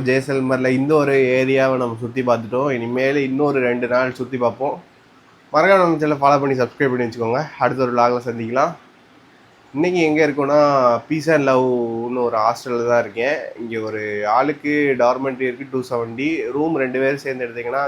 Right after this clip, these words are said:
த்ரீ ஃபிஃப்டி வருது. So வந்து ரெண்டு பேரா வந்தீங்கன்னா ரூம் எடுத்துக்கோங்க, ஒரு ஆளா வந்தீங்கன்னா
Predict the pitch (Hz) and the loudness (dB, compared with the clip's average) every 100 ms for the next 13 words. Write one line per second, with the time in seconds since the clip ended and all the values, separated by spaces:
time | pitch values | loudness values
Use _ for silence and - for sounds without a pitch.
0 | 135 131 123 120 127 113 107 120 170 - | -4 -4 -4 -4 -4 -4 -4 -6 -8 -10
1 | _ _ _ _ _ _ _ _ _ - | _ _ _ _ _ _ _ _ _ 0
2 | 156 147 143 170 151 139 139 143 143 131 | 2 4 2 2 2 2 2 4 2 0
3 | 131 147 143 135 127 123 120 120 147 156 | 0 0 0 0 -2 -4 -4 -2 0 0
4 | 131 127 131 127 117 113 117 | 2 2 4 2 0 -4 -2